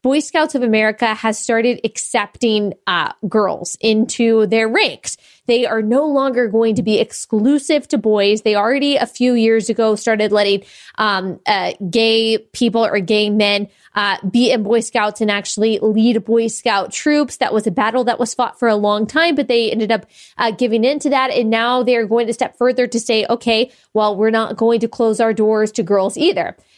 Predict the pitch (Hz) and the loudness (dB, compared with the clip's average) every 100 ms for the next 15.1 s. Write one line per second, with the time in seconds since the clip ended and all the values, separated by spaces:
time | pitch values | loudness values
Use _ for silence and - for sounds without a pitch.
0 | - 240 226 247 339 - 330 277 233 220 | -2 0 0 0 0 0 0 0 0 0
1 | 202 208 277 233 247 254 269 330 349 285 | 2 0 0 0 -2 -2 0 0 2 0
2 | 208 175 - 175 185 226 214 220 262 - | 0 -2 -2 -2 0 0 2 2 -2 -2
3 | 262 220 - 330 370 349 285 262 240 240 | -2 -2 0 0 2 0 2 2 0 0
4 | 220 226 202 202 196 196 240 262 - - | 0 0 0 0 0 0 0 -2 -6 -20
5 | - 240 233 226 226 202 254 233 - 285 | -4 -2 0 0 -4 -4 -2 -2 -2 0
6 | 294 208 262 262 240 - - 285 330 302 | 0 0 0 0 -2 -4 -2 2 0 0
7 | 233 220 254 - _ 208 262 294 214 226 | 0 0 -2 -6 _ 0 0 -2 -2 0
8 | 302 254 233 226 214 247 370 427 - 220 | 2 2 0 0 0 2 2 2 0 -4
9 | 123 - _ - 285 285 269 214 381 466 | -4 -8 _ -6 -2 0 0 0 0 0
10 | - 320 302 269 269 214 254 311 233 208 | 0 -2 0 0 0 0 2 2 2 0
11 | - 220 254 226 254 226 - 240 247 233 | -2 -2 -2 0 0 0 0 0 0 0
12 | 196 190 208 233 196 160 196 220 196 202 | -2 -2 0 0 0 -2 0 0 0 -2
13 | 185 - 180 208 220 196 208 247 226 190 | -2 -2 0 0 0 0 -2 0 -2 -2
14 | 185 - 247 233 202 - 226 262 190 180 | -4 -2 0 0 -2 0 2 2 0 -2
15 | 185 | -4